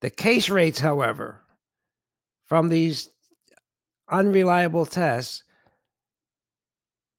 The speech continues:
are rising and swinging upwards and downwards wildly. So we're getting a message from the media that we're, they're ramping up our expectations of a second wave.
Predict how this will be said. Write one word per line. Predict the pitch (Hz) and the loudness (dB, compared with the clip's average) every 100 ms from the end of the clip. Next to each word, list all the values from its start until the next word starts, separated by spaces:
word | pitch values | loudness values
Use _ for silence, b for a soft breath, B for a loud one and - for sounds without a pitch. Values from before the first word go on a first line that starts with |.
| _ _ _ - | _ _ _ -6
are | 160 170 | -2 0
rising | 175 185 196 143 123 | 2 2 2 0 -6
and | 131 | -6
swinging | - 156 180 175 170 | -6 -2 0 0 -2
upwards | 175 202 170 147 127 | -2 0 0 -2 -4
and | - 160 165 | -2 0 0
downwards | 180 185 196 185 151 | 2 2 2 0 -2
wildly. | 156 165 196 196 151 120 113 101 _ _ _ _ _ _ _ _ _ _ _ _ _ _ _ _ _ _ _ _ _ _ _ _ _ _ _ _ _ _ _ _ _ _ _ _ _ _ _ _ b b b b b - | 0 2 4 2 0 -4 -8 -18 _ _ _ _ _ _ _ _ _ _ _ _ _ _ _ _ _ _ _ _ _ _ _ _ _ _ _ _ _ _ _ _ _ _ _ _ _ _ _ _ b b b b b -8
So | - 175 | 0 2
we're | 165 | 2
getting | 143 185 180 | 2 2 2
a | 175 | 2
message | 170 170 185 202 170 | 2 0 0 -2 -4
from | 190 | -2
the | 185 | 0
media | 175 185 214 196 151 120 | 0 2 2 2 0 0
that | 135 | -4
we're, | 143 143 131 131 | -4 -4 -6 -8
they're | 139 135 | -6 -4
ramping | 135 170 190 202 185 | -2 0 2 2 2
up | 185 | 2
our | 190 180 | 2 2
expectations | 185 - 175 - 180 160 170 | 0 -2 -4 -2 -2 0 0
of | 170 | 0
a | 160 | 0
second | 170 160 160 160 | -2 -4 -2 -2
wave. | 175 160 120 - | -2 -2 -4 -10